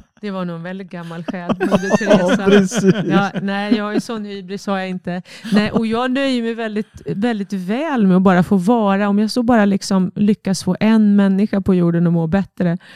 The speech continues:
Speaker 1: och styra om sitt liv i en bättre riktning, då är jag nöjd, liksom. För jag tänker att vi alla kan vara de här personerna som liksom hjälper varandra. Vi måste liksom leda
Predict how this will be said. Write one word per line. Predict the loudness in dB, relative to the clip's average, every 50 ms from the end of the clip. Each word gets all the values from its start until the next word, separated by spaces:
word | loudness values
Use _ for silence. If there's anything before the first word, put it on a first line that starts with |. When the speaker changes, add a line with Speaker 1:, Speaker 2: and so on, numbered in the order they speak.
| -20 -20 -20 -20 -20 -20 -20 _ _ _ _
Speaker 1:
och | -8 -8
styra | -6 -2 -2 0 0 0 0
om | 0 0 0
sitt | 0 -2 -4 _ -4
liv | -4 -4 -4 -2
i | -2
en | -4 -2
bättre | -2 -2 -4 -4 -6 -8 -6
riktning, | -4 -6 -8 _ _ -8 -6 -6 0
då | 2 2 2
är | 2 0
jag | 0 -2 -2 -4 -4
nöjd, | -4 -6 -6 -10 -10
liksom. | -10 -12 -12 -12 -10 -12 -12
För | -8 -6 -6
jag | -6 -4
tänker | -6 -6 -6 -6 -6 -6
att | -6 -6 -6
vi | -8 -8 -6
alla | -8 -8 -6 -8 -10 -10 -10 -10 -12
kan | -10 -8 -6 -6 -6 -6 _
vara | -10 -8 -6 -4 -4 -2 -2 -2 -2 -2 -2
de | -2 -2 -4
här | -4 -6
personerna | -10 -12 -10 -8 -8 -8 -6 -8 -8 -8 -8 -8
som | -8 -6 -8 -8
liksom | -8 -10 -10 -10 -10 -6
hjälper | -6 -6 -6 -6 -8 -10 _ -16 -12
varandra. | -12 -10 -10 -10 -10 -10 -12 -12 -10 -10
Vi | -8 -8 -8
måste | -8 -10 -10 -10 -10 -10 _ _ _ -20 -20 -20 _ _ _ _ _ _ -10
liksom | -8 -4 0 2 2
leda | 4 4 2 2 0 0 -2 -2 -4 -4 -4 -6 -6 -6 -8